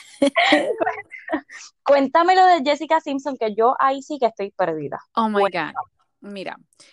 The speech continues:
Speaker 1: lo de Jessica Simpson, como todos saben, o, eh, si no saben, pues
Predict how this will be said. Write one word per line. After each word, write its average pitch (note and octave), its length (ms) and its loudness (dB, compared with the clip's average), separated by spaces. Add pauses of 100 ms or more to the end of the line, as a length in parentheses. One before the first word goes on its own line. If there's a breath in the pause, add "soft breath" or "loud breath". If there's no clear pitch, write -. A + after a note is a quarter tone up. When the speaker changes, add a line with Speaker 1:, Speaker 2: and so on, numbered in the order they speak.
(280 soft breath)
Speaker 1:
lo A3 160 -8
de A3+ 140 -6
Jessica C4+ 340 -6
Simpson, C4+ 340 -10
como G3+ 120 -14
todos G#3 300 -6
saben, A3 340 -10
o, F3 160 -10
eh, - 140 -16
si F3+ 160 -12
no E3+ 100 -8
saben, G#3 320 -4
pues E3 160 -12